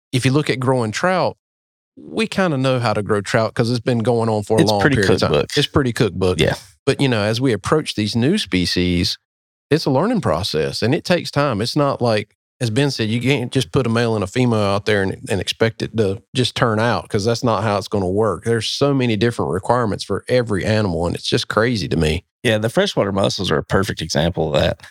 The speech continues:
Speaker 2: There's several species and, uh, well, let me back up a little bit.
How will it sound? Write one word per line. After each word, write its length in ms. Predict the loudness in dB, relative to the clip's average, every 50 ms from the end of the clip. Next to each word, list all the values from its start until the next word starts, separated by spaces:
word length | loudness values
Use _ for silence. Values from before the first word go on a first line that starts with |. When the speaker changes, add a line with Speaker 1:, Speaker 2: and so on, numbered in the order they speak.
| _ _ _ _ _ -8
Speaker 2:
There's 180 | -8 -8 -8 _ _ _ _ _ -2
several 240 | 0 0 0 0 -2
species 600 | -2 -2 -2 -2 0 0 0 0 -2 -4 -8 -14 -16 _ _ _ _ _ -6
and, 420 | -4 0 2 2 2 2 0 -2 -6 _ _ _ _ _ _ _ _ _ -6
uh, 80 | -6 -2
well, 220 | 2 2 2 2 0 -4
let 80 | -2 -2
me 120 | 0 0
back 260 | 2 0 0 2 0 0
up 120 | -2 0
a 20 | 2
little 180 | 2 2 2 2
bit. 160 | 0 0 0